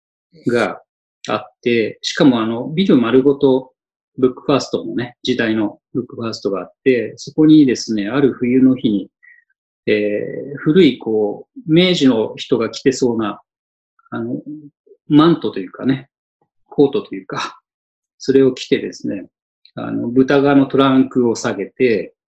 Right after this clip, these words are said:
帽子をかぶって、今のこれの一個前のあの、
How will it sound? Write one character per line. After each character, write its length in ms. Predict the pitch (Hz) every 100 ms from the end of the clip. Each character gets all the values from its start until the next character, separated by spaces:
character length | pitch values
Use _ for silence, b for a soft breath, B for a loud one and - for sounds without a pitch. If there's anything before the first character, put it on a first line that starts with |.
| _ _ _
帽 200 | 123 139
子 160 | - 139
を 80 |
か 120 | 127 120
ぶ 220 | 123 -
っ 140 | _
て、 360 | - 110 92 - _ B B _
今 200 | 190 196
の 140 | 127 -
こ 100 | 127
れ 340 | 131 131 131
の 120 | 131
一 120 | 165 -
個 120 | 131
前 220 | 120 113
の 120 | 104
あ 60 | 110
の、 240 | - -